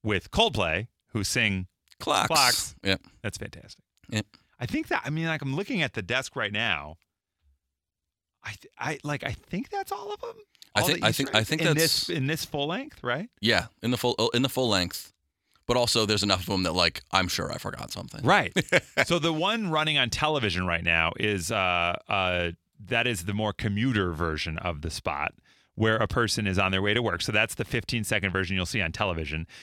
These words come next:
Speaker 1: And on that, we have a car with one oh one point nine The Mix emblems on it. So did you just create plastic or metal Mix emblems?
Speaker 2: Yep. It was, uh, took the l-, existing logo and extruded it and, like, made some modifications so it looked more like a car logo.
Speaker 1: Right.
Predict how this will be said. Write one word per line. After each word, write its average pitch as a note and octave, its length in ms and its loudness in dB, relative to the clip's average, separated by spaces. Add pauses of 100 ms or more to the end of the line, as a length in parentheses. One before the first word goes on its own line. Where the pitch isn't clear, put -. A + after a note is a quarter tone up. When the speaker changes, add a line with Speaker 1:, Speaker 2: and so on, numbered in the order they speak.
(160)
Speaker 1:
And A#2+ 140 2
on A#2+ 140 4
that, F#3 240 4
we C#3 120 0
have A#2+ 120 2
a - 60 0
car F#2+ 500 -2 (340)
with A#2 180 0
one C3 180 0
oh C3 40 0
one A#2+ 160 0
point A#2+ 180 -4
nine G#2+ 160 2
The G#2 80 -2
Mix G2+ 280 -2
emblems A2 420 2
on D2+ 180 -2
it. - 140 -8
So D3+ 160 0
did C3+ 160 0
you F3+ 80 0
just F3+ 200 0
create C#3 540 0 (600)
plastic B2 560 0 (340)
or A2 120 2
metal A#2 460 2 (360)
Mix C3 240 0
emblems? G3+ 560 -2
Speaker 2:
Yep. D#3 140 4 (100)
It A#2+ 120 4
was, A2+ 400 2
uh, F#2 460 4 (400)
took - 220 0
the G2 560 2 (840)
l-, G#2+ 180 4
existing A2 400 2
logo G2+ 320 4
and F#2 80 2
extruded G2 420 0
it G#2+ 160 2
and, G2 100 0
like, F2 180 0
made F#2 200 2
some F#2 120 -2
modifications F2 440 -2
so F2+ 60 -6
it D#2+ 60 -6
looked E2+ 140 -6
more F#2 140 -4
like E2+ 140 -4
a - 20 -12
car F2 200 -2
logo. F#2 360 0
Speaker 1:
Right. B2+ 220 2